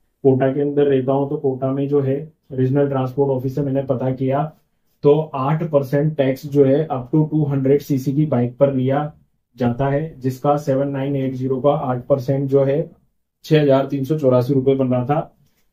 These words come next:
उसी के साथ राजस्थान में जो है new registration के लिए तीन सौ रुपए, green tax साढ़े सात सौ रुपए, duplicate tax काट के सौ रुपए लिए जाते हैं। ऐसे करके सात हजार पाँच सौ चौंतीस रुपए जो है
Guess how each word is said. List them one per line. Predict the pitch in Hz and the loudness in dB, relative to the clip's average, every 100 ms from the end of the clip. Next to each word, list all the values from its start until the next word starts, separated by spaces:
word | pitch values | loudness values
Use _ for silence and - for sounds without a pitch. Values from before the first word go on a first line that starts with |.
| _ | _
उसी | 127 147 | -2 2
के | 151 | 2
साथ | 143 151 139 | 4 2 4
राजस्थान | 131 127 131 147 139 | 2 0 -2 -2 -2
में | 147 147 | -2 -2
जो | 143 | 0
है | 139 143 | 0 0
new | 135 | 0
registration | 135 131 131 139 143 139 | 2 2 2 0 0 0
के | 139 | 2
लिए | 139 | 2
तीन | 135 131 | 2 -2
सौ | 131 147 | 0 0
रुपए, | 139 143 | 2 2
green | 143 135 135 | 2 2 2
tax | 135 135 - | 2 2 0
साढ़े | 127 127 | -6 -4
सात | 131 131 120 | -2 -4 0
सौ | 143 | 0
रुपए, | 143 139 165 | 2 2 2
duplicate | 156 135 139 135 127 | 2 0 0 0 0
tax | 127 123 | -2 -2
काट | 135 127 131 | -6 -6 -2
के | 165 | -2
सौ | - 143 | 4 4
रुपए | 135 131 | 6 4
लिए | 131 127 127 | 4 4 2
जाते | 120 120 | 0 -2
हैं। | 120 117 - _ _ - | -4 -6 -16 _ _ 0
ऐसे | 131 131 160 | 2 4 2
करके | 151 139 160 | 2 2 0
सात | 160 135 131 139 | 0 -2 0 2
हजार | 135 143 151 | 2 2 2
पाँच | 135 131 131 | 0 -2 0
सौ | 170 | -2
चौंतीस | 170 135 135 156 170 | 0 0 2 2 2
रुपए | 156 135 147 | 0 2 2
जो | 143 135 | 2 0
है | 135 160 | 0 -2